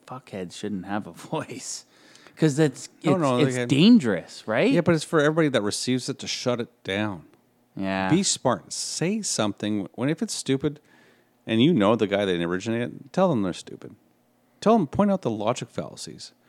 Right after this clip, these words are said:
Speaker 2: Maybe every podcast from now on, we'll do, we'll, we'll, we'll examine a logic fallacy, and then we'll go through the news and we'll try and find some different articles that show that.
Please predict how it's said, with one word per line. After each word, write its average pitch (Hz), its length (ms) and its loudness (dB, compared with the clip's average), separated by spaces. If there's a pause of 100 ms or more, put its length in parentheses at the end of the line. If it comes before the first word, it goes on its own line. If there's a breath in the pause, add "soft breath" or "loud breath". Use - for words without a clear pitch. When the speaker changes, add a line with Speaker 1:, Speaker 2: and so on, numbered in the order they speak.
(400 soft breath)
Speaker 2:
Maybe 151 280 6
every 143 180 6
podcast 135 420 2
from 117 120 -2
now 110 160 2
on, 123 200 2
we'll 110 120 4
do, 104 180 -2
we'll, 104 260 -2
we'll, 101 220 -4 (100)
we'll 101 160 -2
examine 98 560 0
a 90 160 -4
logic 82 440 0
fallacy, 78 580 -10 (540 soft breath)
and 98 100 0
then 98 100 4
we'll 98 120 4
go 104 120 4
through 107 640 0
the 98 140 -2
news 107 360 2
and 113 100 -2
we'll 92 100 -2
try - 160 -2
and 98 120 -2
find 92 260 -4
some 92 160 -8
different 87 280 -6
articles 90 360 -4
that - 140 -14
show 92 240 -6
that. 85 260 -12